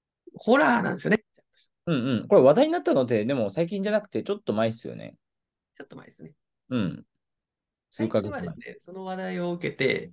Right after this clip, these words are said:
Speaker 1: 完結もしたことも受けて、
Speaker 2: うん。
Speaker 1: あの、コミカライズとノベライズ、あの、うん、コミカライズされます。
Speaker 2: うんうんう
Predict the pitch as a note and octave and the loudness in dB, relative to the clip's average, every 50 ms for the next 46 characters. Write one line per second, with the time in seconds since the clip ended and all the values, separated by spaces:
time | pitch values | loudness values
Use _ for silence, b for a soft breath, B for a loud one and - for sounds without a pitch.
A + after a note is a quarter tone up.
0 | _ _ - - D3 C#3+ C#3 C#3+ C#3 - C3 C3 C3+ - C3 - - - A2+ A2 | _ _ -2 0 2 2 2 2 2 2 0 0 2 0 -2 -2 -2 -4 -4 -4
1 | B2 A#2 A2 - - - E3 C#3+ - - - - _ _ _ _ _ - F#2 E2 | -4 -6 -8 -6 -2 2 2 4 2 2 -2 -8 _ _ _ _ _ -8 -8 -8
2 | - - - B2+ B2+ B2 A#2+ - - _ _ _ _ _ - - _ - G3 G3 | -4 -2 0 2 4 4 2 2 -2 _ _ _ _ _ -20 -10 _ 2 2 4
3 | G3+ G3+ G3+ G3 - G#3+ G#3 G3 G3 F#3+ F#3 F3+ E3+ E3+ F3 E3 D#3+ D3+ D#3 D3 | 4 2 0 2 4 4 6 6 6 6 6 4 4 4 4 4 4 6 6 4
4 | C#3+ C#3 C3+ C3 - - A#2+ A2 - - - - - - A#2+ - - - - - | 6 4 2 0 -2 -8 -12 -8 -6 -4 -4 -4 -4 -4 -6 -6 -8 -8 -6 -6
5 | - - - - F#3 G3 G#3+ G#3+ G#3 F#3+ F#3 F3 D#3 D3 - - - - - - | -6 -6 -4 0 0 2 2 4 4 4 4 4 2 0 -4 -8 -8 -8 -10 -12
6 | - - - _ _ _ _ _ _ _ _ _ - F3 D#3 A#2 | -18 -20 -20 _ _ _ _ _ _ _ _ _ 0 2 2 4